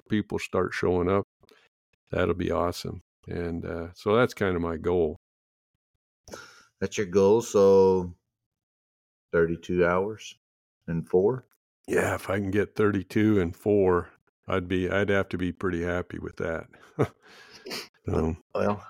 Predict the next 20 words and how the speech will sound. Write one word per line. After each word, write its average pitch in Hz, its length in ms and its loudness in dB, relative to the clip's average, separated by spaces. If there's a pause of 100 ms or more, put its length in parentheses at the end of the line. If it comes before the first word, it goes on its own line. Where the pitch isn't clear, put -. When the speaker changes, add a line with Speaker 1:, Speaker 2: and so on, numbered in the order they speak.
(320)
Speaker 2:
keep 135 220 -10
track 131 300 -2
of - 40 -20
your 110 160 -4
time. 135 320 -6
I'll 113 220 -2
ask 107 260 -2
next 104 240 -6
week 123 220 -8
how 104 100 -2
you 104 160 -2
did. 110 300 -6 (1080)
Speaker 1:
Okay. 98 420 0 (480)
Fair 90 280 2
enough. 123 360 -4 (140)
Fair 90 140 -4
Speaker 2:
<laughs> - 20 -4
Speaker 1:
enough. 107 320 -4
Speaker 2:
Well, 165 260 2 (560)
that's, - 320 -2